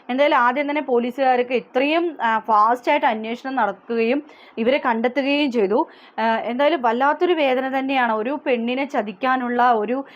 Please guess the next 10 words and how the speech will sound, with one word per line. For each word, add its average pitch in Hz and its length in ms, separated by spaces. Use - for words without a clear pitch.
മനക്കെട്ടി 226 600
ഉണ്ടല്ലോ, 220 280
അത് 185 120
വല്ലാത്തൊരു 226 600
മനക്കെട്ടി 233 640
തന്നെയാണ് 240 260
കേട്ടോ. 196 200
പിന്നെ 320 200
അത് 311 120
മാത്രമല്ല, 294 520